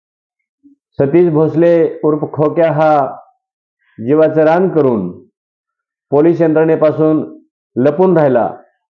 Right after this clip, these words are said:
परंतु बघता बघता पोलिसांनी त्याला बेड्या ठोकल्या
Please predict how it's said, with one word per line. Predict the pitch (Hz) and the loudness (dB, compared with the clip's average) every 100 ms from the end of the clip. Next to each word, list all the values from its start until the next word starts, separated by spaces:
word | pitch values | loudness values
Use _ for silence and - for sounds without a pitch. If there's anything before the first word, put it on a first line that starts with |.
| 104 | -4
परंतु | 131 147 156 | -2 0 0
बघता | 143 139 156 | -2 0 0
बघता | 151 135 160 143 131 - - _ _ _ _ _ | 0 0 2 2 0 -4 -16 _ _ _ _ _
पोलिसांनी | 135 143 156 151 151 156 | -2 0 0 0 0 2
त्याला | 143 147 143 135 - 127 | 2 2 2 0 -4 -4
बेड्या | 127 135 | -2 0
ठोकल्या | 135 135 127 156 120 | 0 -2 0 0 -2